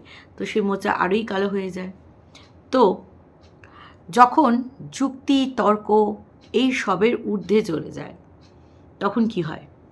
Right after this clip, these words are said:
তখন স্পিক কি নট হয়ে যেতে হয়।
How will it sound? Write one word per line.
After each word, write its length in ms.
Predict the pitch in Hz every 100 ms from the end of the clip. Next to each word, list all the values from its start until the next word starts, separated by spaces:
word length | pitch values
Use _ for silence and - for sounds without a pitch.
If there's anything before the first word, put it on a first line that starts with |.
| - - - - - -
তখন 560 | 214 233 240 294 208 180 170 - - - - - - - - - - - - - - - - -
স্পিক 500 | - - - 262 -
কি 180 | - 214 196 - - -
নট 340 | 185 202 208 -
হয়ে 160 | 156
যেতে 240 | - - 156
হয়। 180 | 143